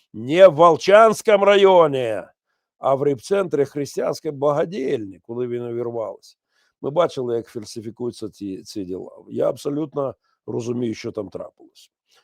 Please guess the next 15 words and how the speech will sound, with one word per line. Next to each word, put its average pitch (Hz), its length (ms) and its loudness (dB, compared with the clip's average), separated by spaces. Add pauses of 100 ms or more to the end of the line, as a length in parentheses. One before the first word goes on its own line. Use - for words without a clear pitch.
(340)
Е, 101 440 -6
дають 151 400 -2
гранти, 160 440 4
дають 127 320 -6
великі 151 680 2
гроші. 117 420 -10 (1800)
Е, 101 180 -6
в 104 80 -8
деяких 143 360 0
країнах 143 440 0
запрещено 143 760 -4
чиновникам 110 640 -8
брати 113 320 -2
гроші, 110 520 -8
е, 92 100 -12